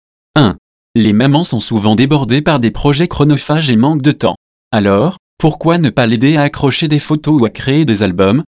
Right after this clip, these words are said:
même numériques ? Deux. Le dressing de maman, on devrait le garder secret, non ? Sérieusement, on a besoin d'aide. Vous pouvez l'aider en rangeant ses vêtements, et ses chaussures,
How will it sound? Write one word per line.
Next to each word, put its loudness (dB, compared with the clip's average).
même 4
numériques ? 0
Deux. 2
Le 2
dressing 0
de -2
maman, 2
on 2
devrait 0
le 2
garder 0
secret, -2
non ? 2
Sérieusement, 0
on 4
a 2
besoin 0
d'aide. 0
Vous 0
pouvez 0
l'aider 2
en 0
rangeant 0
ses -2
vêtements, -2
et 2
ses 0
chaussures, -2